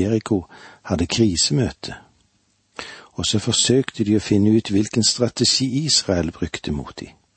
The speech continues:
Som best de kunne, hadde de forberedt seg til neste dag, og da var vaktene på muren igjen, og så ropte de og sa, «Nå kommer de.» De gjorde seg klare til slag,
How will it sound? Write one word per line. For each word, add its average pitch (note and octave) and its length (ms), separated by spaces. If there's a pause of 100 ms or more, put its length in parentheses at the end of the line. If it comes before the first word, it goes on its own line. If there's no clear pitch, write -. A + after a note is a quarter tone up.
(1500)
Som E2+ 280
best - 380
de G2+ 100
kunne, F#2+ 340
hadde F2+ 280
de G2+ 100
forberedt F2+ 560
seg A2+ 300 (480)
til G2 280
neste - 340
dag, F#2+ 280 (680)
og - 120
da D2 120
var A2+ 180
vaktene G#2 420
på A2 120
muren F#2 360
igjen, F#2+ 280 (480)
og E2 120
så G#2+ 140
ropte G#2 400
de E2+ 240
og F#2 100
sa, D2 180 (1000)
«Nå C#3 80
kommer F#2+ 340
de.» G2+ 160 (1500)
De G#2+ 80
gjorde G2+ 280
seg A2+ 160
klare G#2+ 400
til C3+ 100
slag, - 540